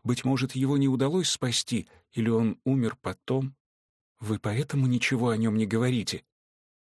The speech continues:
Она с усилием подняла голову. Анарина улыбнулась. "Ах,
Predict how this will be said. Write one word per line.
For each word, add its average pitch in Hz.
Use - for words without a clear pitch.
Она 120
с -
усилием 139
подняла 113
голову. 85
Анарина 110
улыбнулась. 98
"Ах, 131